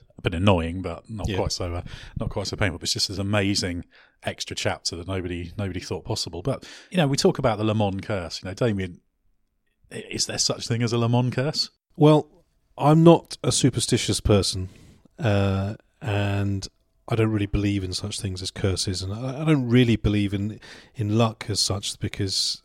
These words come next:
Speaker 2: um, it's to, for me it's too indefinable and it's, it's hocus pocus. But having said that, the psychology of going thirty years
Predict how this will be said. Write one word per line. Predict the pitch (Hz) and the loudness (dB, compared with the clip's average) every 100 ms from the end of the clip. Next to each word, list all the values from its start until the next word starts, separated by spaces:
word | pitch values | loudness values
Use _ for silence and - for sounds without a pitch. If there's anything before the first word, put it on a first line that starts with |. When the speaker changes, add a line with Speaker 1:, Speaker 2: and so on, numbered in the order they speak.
| - | -6
Speaker 2:
um, | 104 98 98 95 _ _ _ - _ _ _ _ _ | -2 -2 -2 -6 _ _ _ -20 _ _ _ _ _
it's | 139 - - _ - | -8 -8 -8 _ -8
to, | - 120 | -6 2
for | 135 | 6
me | 135 123 | 8 6
it's | - | 4
too | - 131 113 | 2 4 4
indefinable | 104 101 110 101 90 90 - | 4 0 0 2 0 -4 -8
and | 120 | -10
it's, | 98 - - | -4 -4 -4
it's | 135 98 - - - - | -6 -6 -6 -6 -10 -6
hocus | - 101 - | -2 -2 -4
pocus. | - 92 - 92 - - - | -8 -8 -10 -14 -16 -4 0
But | 110 - - - _ _ _ _ _ | 0 -2 -14 -16 _ _ _ _ _
having | - 113 | -4 0
said | - 120 | 0 0
that, | - 98 - - - - _ | -2 -8 -14 -20 -20 -20 _
the | - | -2
psychology | - 135 - 156 143 110 98 98 - | 4 4 4 6 6 4 -2 -4 -6
of | 107 98 - | -4 -4 -2
going | 107 101 98 98 - _ _ | 0 0 -2 -8 -16 _ _
thirty | - 123 107 - | 2 4 4 2
years | 98 98 92 90 - | -4 -4 -4 -6 -10